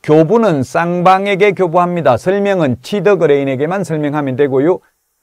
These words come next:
자, 그 다음에 확인 설명서에는 서명 및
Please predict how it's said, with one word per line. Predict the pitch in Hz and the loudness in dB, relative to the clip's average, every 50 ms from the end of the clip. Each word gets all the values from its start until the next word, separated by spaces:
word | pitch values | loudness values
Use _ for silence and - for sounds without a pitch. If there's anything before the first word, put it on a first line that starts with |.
| _ _ _ _ _ _ _ _ _ _ _ _ _ | _ _ _ _ _ _ _ _ _ _ _ _ _
자, | - 156 156 | -2 0 0
그 | 151 143 151 | 0 0 0
다음에 | 185 185 185 180 175 156 147 151 156 160 139 120 113 _ _ _ _ - | 2 2 2 2 2 0 0 0 0 0 0 -2 -4 _ _ _ _ -8
확인 | - 165 190 196 196 196 196 | -4 -4 -2 -2 -2 -4 -2
설명서에는 | 160 190 190 190 196 196 196 185 - 175 160 151 147 190 175 202 196 139 110 104 | 0 0 0 0 -2 -4 -4 -2 0 4 4 4 4 2 0 0 0 -2 -4 -4
서명 | - - 220 220 214 196 170 156 135 135 165 | -4 -2 -2 0 0 0 0 -2 -2 -2 0
및 | 208 240 233 | 0 0 0